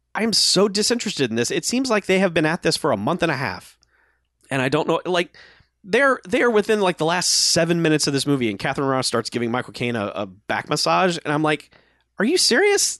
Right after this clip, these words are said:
Th-, we're in the finale here, folks. Let's move on. Let's get to the," so, I don't know. I think I'm, I think I'm at two bags.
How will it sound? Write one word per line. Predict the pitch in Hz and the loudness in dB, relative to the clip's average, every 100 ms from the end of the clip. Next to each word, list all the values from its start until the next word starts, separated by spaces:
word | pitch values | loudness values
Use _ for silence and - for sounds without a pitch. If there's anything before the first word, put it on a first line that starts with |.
| - | -10
Th-, | 226 214 | -8 0
we're | 262 | 2
in | 381 | 4
the | 381 | 2
finale | 247 254 302 262 | 0 2 2 2
here, | 160 120 | 2 0
folks. | - 147 202 - | 0 0 0 2
Let's | 233 247 269 | 0 0 2
move | 262 269 240 | 2 2 2
on. | 233 226 | 2 2
Let's | 220 - | 0 -2
get | - 240 - | -4 -4 -6
to | |
the," | 226 220 - - - - | -12 -14 -18 -20 -20 -18
so, | - - 143 135 | -4 0 2 2
I | 170 | 0
don't | 143 | 0
know. | 107 98 | 2 0
I | 139 | 0
think | 101 170 | -2 0
I'm, | 143 131 - - - - _ _ - | 0 -2 -10 -20 -20 -20 _ _ -10
I | 156 | -6
think | - 208 | -2 -2
I'm | 196 | -2
at | - | -2
two | - 127 | -4 -4
bags. | 113 104 90 85 | -2 -2 -4 -6